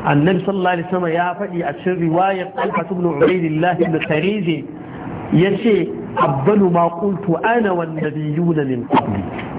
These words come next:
Fiyayyar maganar da na faɗa dan ambatan Allah ni da annabawan da suke kafina,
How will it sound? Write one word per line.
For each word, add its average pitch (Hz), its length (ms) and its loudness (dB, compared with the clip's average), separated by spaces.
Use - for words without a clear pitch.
Fiyayyar 226 640 4
maganar 190 520 0
da 143 100 0
na - 120 2
faɗa - 300 0
dan 202 240 4
ambatan 180 600 2
Allah 175 400 2
ni 226 240 -2
da 196 80 2
annabawan 180 580 0
da 156 60 -2
suke 151 240 -6
kafina, 139 720 0